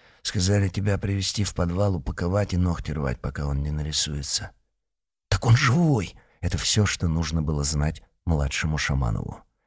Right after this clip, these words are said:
«Тише, блядь!» затрясся сдувшийся слон и шёпотом продолжил. «Я хуй знает, какой он, живой, нет. Но фармацевт с нихуя на говно исходить не будет.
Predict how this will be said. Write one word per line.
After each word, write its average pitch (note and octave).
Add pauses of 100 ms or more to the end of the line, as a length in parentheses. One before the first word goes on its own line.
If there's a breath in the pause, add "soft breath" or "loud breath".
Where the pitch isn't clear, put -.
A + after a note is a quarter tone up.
(160)
«Тише, D3
блядь!» - (460)
затрясся F2+
сдувшийся D#2+
слон G#2
и -
шёпотом E2
продолжил. C#2+ (960)
«Я D2+
хуй A#2+
знает, F#2+
какой E2+
он, C#2+
живой, F2+
нет. E2+ (340)
Но F#2+
фармацевт G2+
с -
нихуя G2+
на F2+
говно F2+
исходить F#2
не E2+
будет. D#2+